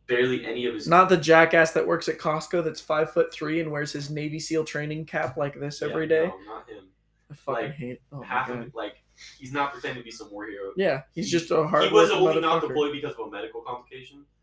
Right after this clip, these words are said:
Speaker 1: But, like, he lost three hundred pounds in a month. No, he lost, like, a hundred pounds in a month. He was three hundred pounds.
Speaker 2: Fucking God.
Speaker 1: Then joined the Navy because he wanted to join the Navy. Like, he's an animal. He's, like, the, probably the men-, most mentally tough person on the planet.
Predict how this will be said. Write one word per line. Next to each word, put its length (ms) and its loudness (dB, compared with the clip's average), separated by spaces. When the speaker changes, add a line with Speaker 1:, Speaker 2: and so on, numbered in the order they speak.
Speaker 1:
But, 80 -12
like, 140 -2
he 160 -14
lost 380 -4
three 160 -16
hundred 320 -10
pounds 580 -10
in 120 -10
a 80 -8
month. 600 -8
No, 200 0
he 80 -2
lost, 200 4
like, 80 -6
a 60 -4
hundred 380 -4
pounds 240 -4
in 60 -6
a 80 -12
month. 280 -8
He 60 -8
was 200 -6
three 200 -4
hundred 180 -12
pounds. 260 -8
Speaker 2:
Fucking 400 -4
God. 380 -10
Speaker 1:
Then 200 -2
joined 300 -4
the 60 -4
Navy 500 -14
because 160 -14
he 60 -8
wanted 180 -8
to 60 -20
join 120 -14
the 60 -12
Navy. 240 -16
Like, 100 -10
he's 220 -6
an 80 -8
animal. 360 -8
He's, 120 -8
like, 240 -4
the, 180 -10
probably 220 2
the 100 -4
men-, 300 -6
most 240 -4
mentally 360 -10
tough 180 -14
person 260 -14
on 80 -20
the 80 -20
planet. 280 -14